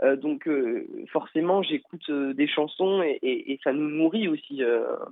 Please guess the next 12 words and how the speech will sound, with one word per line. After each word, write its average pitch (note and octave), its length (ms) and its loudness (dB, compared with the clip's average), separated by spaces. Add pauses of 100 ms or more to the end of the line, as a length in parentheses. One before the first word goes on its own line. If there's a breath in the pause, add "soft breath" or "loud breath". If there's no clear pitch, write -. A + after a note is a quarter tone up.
(340 soft breath)
intellectuellement C#3 880 6
et C3 100 2
puis, B2+ 280 -6
euh, A2+ 280 -2 (280 soft breath)
et - 60 -4
puis - 160 4
émotionnellement. C#3 760 4
Donc, C#3+ 180 -2
forcément, D#3+ 680 2
on, B2+ 200 -4 (380)
on C3+ 160 2
est C#3 220 2